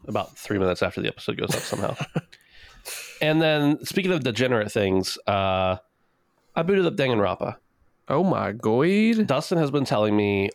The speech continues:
Speaker 1: I think I met Dustin in two thousand fifteen, maybe two thousand fourteen. And since about seven or eight minutes after I met him, he's been telling me to play Danganronpa. And then now that Maddie's talking about Danganronpa all the time and I hear him talking about it, I'm just like, "Okay,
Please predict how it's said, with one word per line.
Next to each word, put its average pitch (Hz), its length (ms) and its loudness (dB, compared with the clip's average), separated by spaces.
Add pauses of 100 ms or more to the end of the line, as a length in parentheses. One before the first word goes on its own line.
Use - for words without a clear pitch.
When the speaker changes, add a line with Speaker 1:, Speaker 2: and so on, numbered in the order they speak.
(120)
Speaker 1:
I 110 80 0
think 196 200 -2
I 123 100 2
met 110 260 0
Dustin 98 340 0
in 87 100 0
two 110 140 -4
thousand 92 360 0
fifteen, 98 580 -6 (1300)
maybe 107 240 0
two 139 120 0
thousand 107 200 2
fourteen. 98 560 -4 (380)
And 104 260 0
since 147 240 -2
about 127 360 -2 (1120)
seven 131 560 0
or 127 100 0
eight 117 200 -2
minutes 113 300 0
after 117 240 0
I 104 60 2
met 104 220 2
him, 117 160 2
he's 98 160 0
been 95 140 0
telling 98 220 2
me 95 60 2
to - 80 -2
play 95 140 -2
Danganronpa. 90 640 -2 (720)
And 117 340 0
then 110 300 4
now 127 240 2
that 120 140 -4
Maddie's 107 460 2
talking 117 320 0
about 107 280 0
Danganronpa 107 520 2
all 101 120 0
the 107 100 2
time 107 300 2
and 95 80 2
I 90 100 2
hear 101 160 0
him 101 160 0
talking 101 280 -2
about 98 240 0
it, 95 220 0
I'm 92 120 -2
just 92 180 -6
like, 90 160 -4
"Okay, 98 300 -4